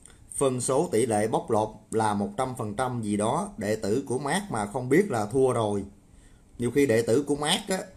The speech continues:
mà biết những điều mà ông Sơn Tây ông không biết. Có, còn ông Sơn Tây ông học lóm, ông nói chuyện đâm ban. Nên không cần phải tìm hiểu. Đó, ông, à, ông hỏi coi tất cả mọi người ngồi diễn đàn đây có hiểu ông nói cái quần gì không? Mấy bạn hiểu ông nói gì không mấy bạn?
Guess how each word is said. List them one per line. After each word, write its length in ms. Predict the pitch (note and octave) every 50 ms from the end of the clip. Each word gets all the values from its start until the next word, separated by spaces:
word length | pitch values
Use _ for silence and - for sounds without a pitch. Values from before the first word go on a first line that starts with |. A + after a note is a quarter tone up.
| - - -
mà 140 | A2+ A2 A2+
biết 260 | B2+ D3+ A3 A3+ -
những 160 | C#3 D3 D#3
điều 240 | C#3 A#2+ A#2+ A#2 G#2+
mà 140 | G#2 A2+ -
ông 160 | A#2+ C3 B2+
Sơn 160 | - D3+ C#3
Tây 180 | - C#3+ C#3 C3+
ông 80 | C3+ D3+
không 100 | E3+ D#3+
biết. 340 | E3 F#3+ A3 A3 - - - _ _ _ _ _ _
Có, 200 | C3+ D3 F3 E3+ -
còn 100 | A2 A2+
ông 100 | B2 A#2+
Sơn 180 | D#3 C#3+ C3+
Tây 180 | - C3+ C#3 C#3
ông 140 | C3+ C#3 C#3
học 160 | B2 - -
lóm, 280 | C#3+ C#3+ E3+ G3+ A#3
ông 180 | A#3 - C#3 C#3+
nói 140 | D3 F3 G3 G#3
chuyện 160 | A#2+ A#2+ C3
đâm 140 | C#3 C3+ D3
ban. 320 | D3 C#3 C#3+ C#3+ C3+ B2+ A#2+ - - - - - - - - - - - - - - - - _ _ - - - -
Nên 140 | C3+ C3+ C3+
không 140 | C#3 C#3+
cần 160 | C#3 B2+ A2+ G#2
phải 100 | C3 C3
tìm 180 | - A#2 G2+ G#2
hiểu. 240 | G#2 F#2+ - E3 A3+ A#3+ - - - _ _ _ _ _ _ _ - - - - - _ _ - - - - - - - - _
Đó, 240 | - C3 C#3+ D#3+ E3+ -
ông, 120 | - D3 C#3+ - -
à, 100 | B2 - - - - - - C#3+ C3 - -
ông 180 | D3+ D3+ D3
hỏi 240 | C#3+ A#2 B2+ F3 G3+ F#3+
coi 160 | D3+ D3 D3
tất 180 | D3 - - G#3+ -
cả 160 | - B2 C#3+ F3
mọi 120 | D3 C3+ C3
người 180 | B2+ B2+ B2+
ngồi 220 | A#2 A#2 A#2 B2 A#2+
diễn 160 | C3 D3+ D3+
đàn 200 | C#3 B2 A#2+ B2+
đây 100 | C3+ C3+
có 100 | F3+ D#3+
hiểu 180 | C3+ B2 F3+
ông 120 | F#3+ D3+ D3
nói 160 | D3+ F3 G#3
cái 80 | F#3+ F3
quần 240 | C#3+ A#2+ A#2 A#2+
gì 120 | A#2+ B2 B2
không? 180 | B2 C3 C3+ C3+ - _ _ _ _ - - _ _ _ - - -
Mấy 100 | E3 E3+
bạn 200 | - B2 B2 B2+
hiểu 140 | B2 C3 E3+
ông 80 | F#3
nói 160 | F3+ E3 G3 G#3
gì 100 | D3 C3
không 80 | B2+
mấy 100 | D#3 E3
bạn? 200 | C3 A2+ G#2+ B2